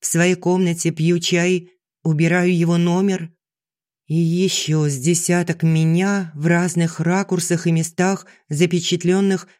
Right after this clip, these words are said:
когда я этого не видела. То есть Артём всё это время из-под тишка фотографировал меня? Но зачем? "Отдай!" прошептала я, забирая телефон у Киры.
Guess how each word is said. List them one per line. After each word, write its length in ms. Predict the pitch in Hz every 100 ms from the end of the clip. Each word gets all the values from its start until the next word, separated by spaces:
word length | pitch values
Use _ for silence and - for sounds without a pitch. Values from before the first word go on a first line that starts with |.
| _
когда 340 | - 165 156 170
я 340 | 170 165 175
этого 320 | 170 165 170
не 240 | 160 165 156
видела. 540 | 139 120 131 127 131 - _ _ _ _ _ _ _ _ _
То 140 | - 156
есть 300 | 156 147 -
Артём 560 | 156 160 - 196 196
всё 220 | 180 - 175
это 180 | 170
время 480 | 151 151 165 190 190 - _
из-под 400 | 170 165 170 170
тишка 600 | 170 165 - 165 185 180 _
фотографировал 920 | - 170 156 170 170 - 233 233 196
меня? 400 | 170 160 143 135 - _ _ _
Но 200 | 165 151
зачем? 760 | 139 147 143 - 180 151 135 139 - _ _ _ _ _ _ _ _ _ _ _ _
"Отдай!" 840 | - 185 165 151 190 180 175 156 147 _ _ _ _ -
прошептала 560 | 147 - 160 156 147
я, 340 | 143 135 127 - _
забирая 440 | 143 156 156 160 156
телефон 460 | 180 170 170 160
у 60 | 180
Киры. 440 | 175 156 139 123